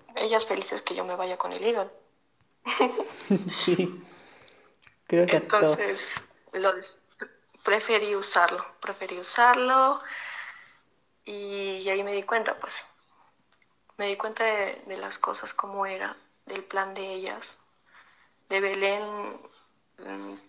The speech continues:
Speaker 1: toda fingida, diciéndome, "Ay, no sé, no, la nena no me contesta", cuando fue algo planificado por todas ellas. Y en el siguiente reto, Belén me dijo, "Voy a tratar de ganar", porque si ella ganaba,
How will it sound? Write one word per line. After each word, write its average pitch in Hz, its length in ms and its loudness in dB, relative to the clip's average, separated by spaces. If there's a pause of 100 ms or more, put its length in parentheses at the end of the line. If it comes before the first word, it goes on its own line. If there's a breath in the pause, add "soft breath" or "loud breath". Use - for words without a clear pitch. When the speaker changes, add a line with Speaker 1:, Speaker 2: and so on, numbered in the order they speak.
(120)
Speaker 1:
toda 110 240 4
fingida, 202 640 2
diciéndome, 208 560 -6
"Ay, 240 180 -4
no 240 140 -6
sé, 247 380 -2
no, 226 280 -2
la 226 140 -2
nena 226 240 -4
no 226 80 -2
me 220 140 -4
contesta", 226 500 -4
cuando - 340 -4 (520 loud breath)
fue 185 280 6
algo 185 280 4
planificado 190 600 2
por - 160 0
todas 190 300 -2
ellas. - 300 -6 (1700 loud breath)
Y 208 300 -8
en 196 120 -2
el 185 100 -2
siguiente 190 460 2
reto, 220 360 6 (280)
Belén 190 380 -6
me 185 120 -4
dijo, 190 440 0
"Voy 190 140 -2
a 185 60 -4
tratar 185 320 -2
de 190 80 -4
ganar", 233 360 2 (500)
porque 190 400 -2
si - 180 -8
ella 196 200 -4
ganaba, 202 580 -2